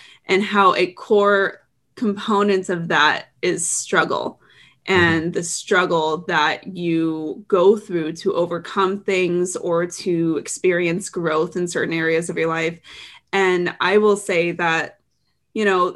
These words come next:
Speaker 1: especially in the last year, it was one of the best years of my life because I became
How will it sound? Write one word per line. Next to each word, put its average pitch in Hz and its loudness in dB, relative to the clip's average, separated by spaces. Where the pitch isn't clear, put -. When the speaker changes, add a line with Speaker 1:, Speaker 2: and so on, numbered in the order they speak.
Speaker 1:
especially 254 2
in 214 2
the 196 -2
last 185 -2
year, 202 0
it 202 2
was 196 0
one 247 -2
of 233 -4
the 208 0
best 208 -4
years 226 2
of 226 -2
my 220 -2
life 214 -2
because 190 0
I 175 0
became 160 0